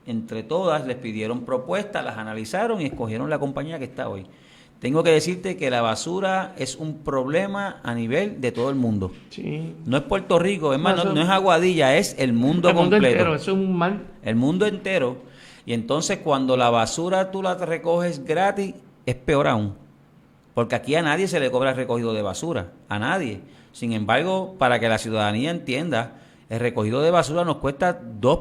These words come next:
Speaker 1: punto cinco millones de dólares al año.
Speaker 2: Wow.
Speaker 1: Al año en
Speaker 2: Eso es
Speaker 1: Aguadilla.
Speaker 2: bueno que la gente sepa en eso, porque
Speaker 1: ¿Entiendes? No, porque
Speaker 2: ven,
Speaker 1: es que
Speaker 2: lo
Speaker 1: eso
Speaker 2: ven de gratis, ok,
Speaker 1: claro,
Speaker 2: pero no
Speaker 1: la
Speaker 2: saben
Speaker 1: gente,
Speaker 2: la que,
Speaker 1: la
Speaker 2: el
Speaker 1: gente dice,
Speaker 2: costo,
Speaker 1: "Esto es gratis".
Speaker 2: hay muchos estados
Speaker 1: Sí.
Speaker 2: que cobran por eso y eso es un ojo a la cara.
Speaker 1: Claro que
Speaker 2: En
Speaker 1: sí.
Speaker 2: Nueva
Speaker 1: Mira,
Speaker 2: York.
Speaker 1: el alcalde de San Germán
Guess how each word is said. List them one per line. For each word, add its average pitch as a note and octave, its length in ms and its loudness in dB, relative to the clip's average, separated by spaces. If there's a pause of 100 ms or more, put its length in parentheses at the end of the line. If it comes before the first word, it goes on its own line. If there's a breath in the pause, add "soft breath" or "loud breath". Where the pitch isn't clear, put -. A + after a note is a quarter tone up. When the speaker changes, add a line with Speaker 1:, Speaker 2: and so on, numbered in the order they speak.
Speaker 1:
punto F#3 320 -2
cinco F3+ 520 -2
millones C#3 380 0
de D3+ 80 -2
dólares D#3 260 2
al A#2 100 2
año. C#3 280 -4 (760)
Speaker 2:
Wow. - 120 -20 (560)
Speaker 1:
Al A2 160 0
año E3+ 280 0
en C3 40 0
Speaker 2:
Eso - 0 -
es C3 60 2
Speaker 1:
Aguadilla. A#2 320 0
Speaker 2:
bueno - 200 0
que A#3 60 -6
la G#3 100 -2
gente A3 200 -4
sepa A3+ 260 -4
en G3 100 -6
eso, G3 260 -6
porque E3 200 -2
Speaker 1:
¿Entiendes? D#3+ 280 0
No, G#2+ 240 -2
porque G3 180 0
Speaker 2:
ven, G#3+ 100 4
Speaker 1:
es - 60 -2
que D#3+ 100 0
Speaker 2:
lo G#3+ 120 6
Speaker 1:
eso - 40 10
Speaker 2:
ven C#4+ 100 10
de C#4+ 120 12
gratis, G#3 340 8
ok, G#3+ 120 4
Speaker 1:
claro, G#3 200 4
Speaker 2:
pero F#3+ 140 4
no G3 40 4
Speaker 1:
la - 140 8
Speaker 2:
saben - 240 4
Speaker 1:
gente, F3 60 6
Speaker 2:
la F3 160 6
que, - 80 -6 (320 loud breath)
Speaker 1:
la C#3 100 0
Speaker 2:
el D3+ 60 4
Speaker 1:
gente F3 200 -2
dice, A#3 200 4
Speaker 2:
costo, C4+ 280 4
Speaker 1:
"Esto E3+ 220 -4
es E3 100 -10
gratis". D3+ 360 0
Speaker 2:
hay F3 100 2
muchos G3 260 2
estados B3+ 400 2
Speaker 1:
Sí. A3 80 -2
Speaker 2:
que A3+ 80 -2
cobran G3+ 400 0
por A3+ 200 0
eso F3 320 -4
y G#3 180 -2
eso E3+ 260 -4
es G#3 100 -4
un A#3 160 -2
ojo G#3 120 2
a G#3+ 40 0
la G#3 100 -2
cara. C#3 200 0
Speaker 1:
Claro F3 140 0
que C3+ 80 -2
Speaker 2:
En - 40 -4
Speaker 1:
sí. A#2 140 -8
Speaker 2:
Nueva - 160 -2
Speaker 1:
Mira, C3 280 6
Speaker 2:
York. - 180 -10
Speaker 1:
el C3+ 160 2
alcalde F3+ 1000 2
de F3 140 0
San E3+ 260 2
Germán F#3+ 500 -2